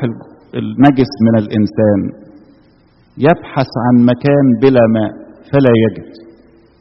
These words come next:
فلا إيه؟ يجد. فيعود، يرجع تاني للي كان موجود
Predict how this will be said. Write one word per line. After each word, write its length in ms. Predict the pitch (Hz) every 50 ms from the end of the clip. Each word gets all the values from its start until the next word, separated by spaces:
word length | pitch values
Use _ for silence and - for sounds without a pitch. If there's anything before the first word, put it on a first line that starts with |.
| _ _ _ _ _ _ _ _ _ _ _ _ _ _ _ _ _ _ _ _ _
فلا 200 | - 127 135 135
إيه؟ 200 | 127 135 151 151 147 - - - _ _ _ _ _ _ _ _ _ -
يجد. 300 | 127 135 131 - - _ _ _ _ _ _ _ _ _ _ _ _ _ _ _ _ _ _ _ 62 62 _ _ _ _ _ _ _ _ _ _ _ _ _ _ _ _ -
فيعود، 500 | 135 135 139 143 156 196 226 214 165 - - - - - - - - _ -
يرجع 300 | 123 151 185 185 175 180 180 - -
تاني 260 | 185 196 180 151 - - - 95
للي 180 | 113 131 131 135
كان 140 | - 160 165
موجود 320 | 160 147 143 151 180 -